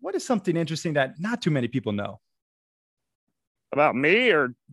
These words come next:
Speaker 2: an interesting fact that not too many, many people know?
Speaker 1: About,
Speaker 2: Like,
Speaker 1: about
Speaker 2: why the
Speaker 1: you.
Speaker 2: sky, why the sky is blue, or the,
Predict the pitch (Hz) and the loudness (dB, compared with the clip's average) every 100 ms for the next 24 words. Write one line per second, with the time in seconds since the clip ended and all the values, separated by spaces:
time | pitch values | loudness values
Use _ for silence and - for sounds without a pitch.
0 | - 127 147 160 151 - 143 - 156 151 | -8 -4 -2 -4 -6 -6 -6 0 0 0
1 | - 120 123 - 139 123 - 127 - 127 | -2 -4 -4 -4 -4 -4 -6 -10 -4 0
2 | 120 123 110 117 117 113 170 123 117 _ | 2 0 2 2 2 4 6 6 2 _
3 | _ - - - 170 - 160 160 143 135 | _ -20 -18 -2 4 6 6 6 6 6
4 | 143 - 135 147 135 - 139 139 120 131 | 2 0 -2 -2 -2 -2 0 0 -4 -4
5 | 139 135 131 117 117 | -2 0 -2 -2 -6